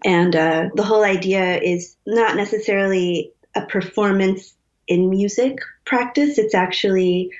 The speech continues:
a sculpture session where everyone that is sitting down is watching a, a literal sculpture being made, because it's this sharp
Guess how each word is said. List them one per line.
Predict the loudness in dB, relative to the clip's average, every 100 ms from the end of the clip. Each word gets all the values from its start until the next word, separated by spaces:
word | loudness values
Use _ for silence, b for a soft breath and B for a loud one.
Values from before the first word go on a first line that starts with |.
| B B -6
a |
sculpture | -6 -2 -2 0 0 -2
session | 0 -2 -2 0 0 0 -2 -8
where | _ 0 2 2 2 0 -2 -10 _
everyone | 0 2 2 2 2
that | 0
is | -2 -2
sitting | -4 0 0
down | 2 2 2 0 -2 -6 b b b
is | -4 -4 -4 -14 _
watching | -2 0 0 0 0 0
a, | -2 -2
a |
literal | -2 0 0 0
sculpture | -2 -4 -4 -2 -2
being | 0 2 2 4
made, | 4 4 2 0
because | -2 -4 0 0
it's | 2 0 -4 -18 B B -4
this | -4 -4 -10 -6
sharp | -2 0 0 0 -6